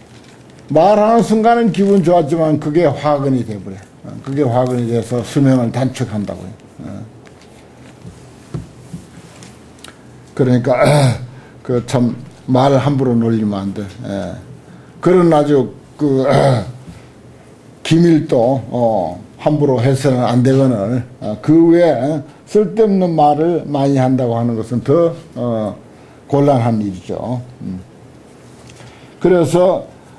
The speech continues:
어, 환히 깨달아서, 어, 그 알도록, 어, 알아야 뭐 면장을 하지.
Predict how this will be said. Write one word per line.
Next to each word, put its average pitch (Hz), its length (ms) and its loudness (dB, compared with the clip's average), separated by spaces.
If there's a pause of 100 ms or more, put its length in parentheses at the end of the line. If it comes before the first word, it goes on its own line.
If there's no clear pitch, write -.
어, 120 360 -2
환히 110 680 -2
깨달아서, 147 840 0 (180)
어, 101 460 -4 (680)
그 117 120 -4
알도록, 123 540 0 (200)
어, 104 240 -12 (400)
알아야 180 400 4
뭐 127 220 -2
면장을 123 540 0
하지. 95 520 -12